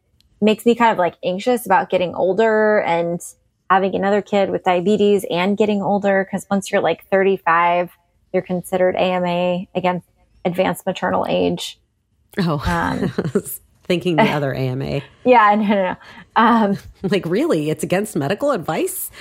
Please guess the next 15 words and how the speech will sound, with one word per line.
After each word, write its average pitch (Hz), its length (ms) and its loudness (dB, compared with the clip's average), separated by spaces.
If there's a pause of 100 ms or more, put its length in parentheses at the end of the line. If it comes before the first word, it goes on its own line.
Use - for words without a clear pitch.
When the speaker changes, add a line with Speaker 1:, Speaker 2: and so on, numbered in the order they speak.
Speaker 1:
Yeah. 262 200 6
Speaker 2:
They 202 200 2
advise 196 360 0
Speaker 1:
<laughs> - 20 4
No. 214 120 6
Speaker 2:
against 226 380 0
it? 320 100 -4
That's 240 220 -4
kind 233 200 -4
of 160 140 -6
presumptuous 165 680 -4
and, 110 140 -4
like, - 180 -4 (120)
rude. 285 600 0
Speaker 1:
<laughs> - 40 -20